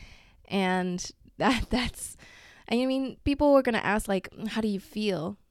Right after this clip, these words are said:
You know, because it's, it is kinda strange to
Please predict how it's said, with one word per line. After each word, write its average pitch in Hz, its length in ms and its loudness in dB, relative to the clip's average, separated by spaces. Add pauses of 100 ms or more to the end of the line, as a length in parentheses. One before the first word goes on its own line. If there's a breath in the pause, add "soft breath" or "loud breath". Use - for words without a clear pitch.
(100)
You 208 180 2
know, 180 280 -2
because 190 600 -4 (180)
it's, - 360 -4 (140)
it 240 200 2
is 302 160 0
kinda 202 280 -2
strange 175 480 -4 (120)
to 175 320 0